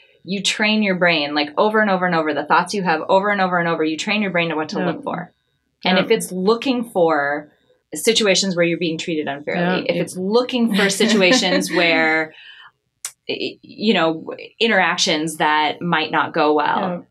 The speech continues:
Speaker 1: you're gonna find 'em.
Speaker 2: Yeah.
Speaker 1: Like, you can find
Speaker 2: Yeah, you
Speaker 1: whatever
Speaker 2: find
Speaker 1: you're
Speaker 2: what
Speaker 1: gonna
Speaker 2: you're
Speaker 1: look
Speaker 2: looking
Speaker 1: for.
Speaker 2: for,
Speaker 1: Yeah,
Speaker 2: for
Speaker 1: your brain
Speaker 2: sure.
Speaker 1: can goal seek
Speaker 2: <laughs>
Speaker 1: like no other. And so
Speaker 2: Yeah.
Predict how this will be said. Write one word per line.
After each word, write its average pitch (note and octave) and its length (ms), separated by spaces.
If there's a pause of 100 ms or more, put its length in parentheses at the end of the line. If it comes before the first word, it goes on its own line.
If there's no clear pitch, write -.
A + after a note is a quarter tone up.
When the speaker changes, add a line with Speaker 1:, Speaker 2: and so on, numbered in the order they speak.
Speaker 1:
you're B3+ 200
gonna C5+ 180
find C#3+ 300
'em. E3+ 300
Speaker 2:
Yeah. F3 100
Speaker 1:
Like, G#3+ 120
you D4+ 80
can G#4 100
find A3+ 160
Speaker 2:
Yeah, G3+ 100
you G3+ 80
Speaker 1:
whatever A3 220
Speaker 2:
find G#3 100
Speaker 1:
you're G3 100
Speaker 2:
what - 60
Speaker 1:
gonna F3+ 120
Speaker 2:
you're E3 80
Speaker 1:
look E3 80
Speaker 2:
looking D3 260
Speaker 1:
for. - 140
Speaker 2:
for, D#3+ 60
Speaker 1:
Yeah, F3 220
Speaker 2:
for F3 60
Speaker 1:
your C4+ 160
brain B3 320
Speaker 2:
sure. A#3 120
Speaker 1:
can C#4 100
goal F3+ 200
seek A#3 360
Speaker 2:
<laughs> E3+ 120
Speaker 1:
like D#3+ 200
no E3+ 240
other. - 380
And F#3 220
so F3 240
Speaker 2:
Yeah. E3 240